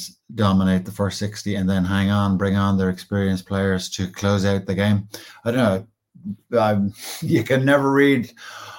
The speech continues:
Warren Gatland and what he's really thinking, but you could say the same about Rozzy as well. So, um, I think there's a lot of mind games going on there, but certainly, uh, I, <laughs> I didn't get too many of the starting test side,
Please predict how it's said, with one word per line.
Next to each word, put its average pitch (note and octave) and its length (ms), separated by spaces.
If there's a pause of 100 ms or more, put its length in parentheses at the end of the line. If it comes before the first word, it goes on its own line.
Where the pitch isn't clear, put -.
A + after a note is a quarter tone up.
(120)
Warren B2 360
Gatland A#2 520
and A2 140
what A#2 140
he's A2 180
really A2+ 220
thinking, A2 480
but G#2+ 340
you A#2 220
could G2+ 160
say B2 180
the G#2+ 80
same A#2 340
about G#2+ 280
Rozzy A2 440
as F#2 120
well. G#2+ 280
So, G#2 460 (540)
um, G#2+ 200
I G2+ 40
think A#2+ 140
there's B2 100
a A#2 40
lot A#2 140
of G#2+ 80
mind A#2 300
games G#2+ 300
going G#2+ 200
on G#2 220
there, G2+ 220
but G2 220
certainly, G#2+ 600
uh, G2+ 240 (880)
I, A2 200 (340)
<laughs> - 220
I - 100
didn't A#2 260
get A2+ 180
too A#2 120
many A2+ 240
of G2+ 80
the F#2+ 40
starting G#2 380
test G#2 320
side, G#2 340